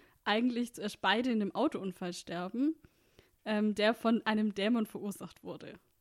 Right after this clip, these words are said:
Ähm, äh, beziehungsweise sie sollte sterben und er sollte überleben und der Dämon sollte halt diesen Ursach-, den, die Ursache von dem Autounfall sein, was sie dann logischerweise geändert haben. Und zuerst war auch der Name, ähm,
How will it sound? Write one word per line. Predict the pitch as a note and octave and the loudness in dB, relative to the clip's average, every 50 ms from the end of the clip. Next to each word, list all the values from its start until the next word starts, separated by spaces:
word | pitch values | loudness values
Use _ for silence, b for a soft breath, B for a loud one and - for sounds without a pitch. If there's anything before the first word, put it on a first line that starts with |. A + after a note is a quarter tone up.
| _ - - | _ -6 -2
Ähm, | G3+ F#3 F#3+ F#3+ F#3+ F#3 F#3 F3+ - - _ _ _ _ _ _ _ _ _ _ _ _ _ _ _ _ _ _ _ _ _ - | -2 -2 0 -2 -2 -2 -4 -4 -6 -10 _ _ _ _ _ _ _ _ _ _ _ _ _ _ _ _ _ _ _ _ _ -6
äh, | G#3+ | -6
beziehungsweise | G#3 - A3+ - - C4 B3+ B3 A3+ G#3+ - - - | -4 -6 -4 0 2 2 4 4 2 0 0 -6 -4
sie | - B3+ C4+ D4+ D#4 | 2 4 6 8 8
sollte | D4+ C4 A#3+ A#3 A3 A#3 | 8 6 4 4 4 2
sterben | - - G#3+ G#3 A3 A3 G#3 | 0 2 4 4 4 4 2
und | - - | 0 0
er | G3 G3+ | -2 -2
sollte | G3+ - G3+ G3 G3 F#3+ | 0 0 -2 -2 -2 -4
überleben | F#3 F#3+ F3+ F3+ F#3 F#3+ F#3+ F#3+ | -4 -4 -4 -4 -4 -4 -4 -4
und | F#3 F3 F3 | -4 -6 -6
der | F3 F3 - _ _ _ _ - | -6 -8 -10 _ _ _ _ -6
Dämon | F3+ F3+ F#3 G3 F#3+ F#3 F#3 F3+ | -4 -4 -2 -2 -4 -4 -4 -6
sollte | F#3 F#3 F3+ F3 F#3 | -6 -8 -8 -8 -6
halt | F#3+ F3+ F3+ - | -8 -8 -8 -8
diesen | F#3+ F3+ - - | -12 -12 -10 -10
Ursach-, | G#3 G3+ G3 F#3 F#3+ F#3 - - - B B B B B B - | -10 -10 -10 -8 -10 -10 -12 -14 -20 B B B B B B -6
den, | G3 G3 F#3+ | -6 -6 -6
die | F#3+ G3 - | -6 -6 -2
Ursache | A3+ B3+ G#3 G#3+ G3+ G3 | 0 2 2 2 0 -2
von | - G3+ | -2 -4
dem | G3 F3 | -4 -4
Autounfall | D#3+ F#3+ G#3 - E3+ F#3+ F#3+ - F#3 F#3 | -2 -4 -4 -4 -4 -8 -6 -8 -10 -10
sein, | - F#3+ F3+ F#3 G3 G#3+ G#3 b b b b b b b b b b b b b _ | -8 -6 -6 -6 -6 -6 -8 b b b b b b b b b b b b b _
was | - A3 A3+ - | 0 0 0 0
sie | A3+ | 0
dann | G#3 G#3+ G#3 G#3 G3+ F#3+ | 2 4 4 4 2 2
logischerweise | G3+ G#3 G#3 G3+ F#3+ G3+ F#3+ F#3 F#3 F#3 - F#3+ | 0 0 0 -2 -2 -4 -4 -4 -4 -6 -6 -10
geändert | G3 - G3 G#3 A3 A3+ - A3+ | -8 -6 -6 -4 -4 -6 -6 -6
haben. | A3+ A3 A3 A#3 A#3 | -6 -6 -4 -6 -6
Und | - - A#3+ C#4 C#4 C4+ - - | -4 2 6 6 6 6 4 -2
zuerst | A#3 - G#3 C4 - | -2 2 2 2 2
war | - A3+ F#3 | 2 2 2
auch | G#3+ | 2
der | - - A3 G#3 G3+ | 0 0 0 0 0
Name, | G3+ G3+ G3+ G#3 G#3+ B3 C4 B3+ A#3 A3+ A#3 A3+ - - | 0 -2 -2 0 0 0 2 2 2 0 0 -2 -2 -4
ähm, | - G#3 G3+ G3+ G3+ G3+ G3+ G3+ G3+ F#3 | -4 -4 -2 -2 -2 -2 -2 -2 -4 -6